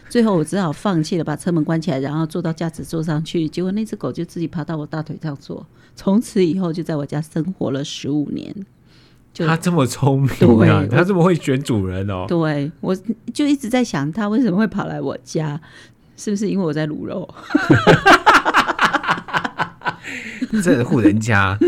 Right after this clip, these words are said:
Speaker 2: 有好吃的肉可以吃，但我觉得不只是卤肉问题，是他们会选。而且我后来发现一件事情是，狗狗、猫猫跟人啊，好像是我们选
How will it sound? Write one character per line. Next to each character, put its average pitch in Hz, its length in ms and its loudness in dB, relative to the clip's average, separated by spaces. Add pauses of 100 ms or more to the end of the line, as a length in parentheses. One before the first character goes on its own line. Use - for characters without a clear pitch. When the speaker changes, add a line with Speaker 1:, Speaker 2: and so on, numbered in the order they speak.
(140)
Speaker 2:
有 139 120 2
好 135 240 0
吃 143 200 0
的 110 120 -2
肉 120 240 2 (440)
可 165 120 2
以 135 160 2
吃， 135 320 -4 (320)
但 262 140 0
我 120 160 2
觉 123 140 -2
得 117 40 2
不 131 140 -2
只 - 220 -14
是 104 180 -4
卤 85 160 -6
肉 87 220 -2
问 87 120 -2
题， 82 140 -8
是 117 100 -10
他 165 160 -4
们 127 120 0
会 131 160 -2
选。 - 360 -10 (460)
而 156 80 -2
且 208 80 2
我 135 160 2
后 165 160 -2
来 85 160 -2
发 87 260 -4
现 95 220 -6
一 - 20 -8
件 85 220 -6
事 85 160 -10
情 80 160 -8
是， 98 180 -6 (380)
狗 92 140 -4
狗、 123 120 -2
猫 147 140 0
猫 147 260 -2
跟 139 240 -2
人 76 280 -6
啊， 76 400 -8
好 95 160 -4
像 139 180 -2
是 143 80 -4
我 120 60 0
们 92 160 -4
选 - 260 -8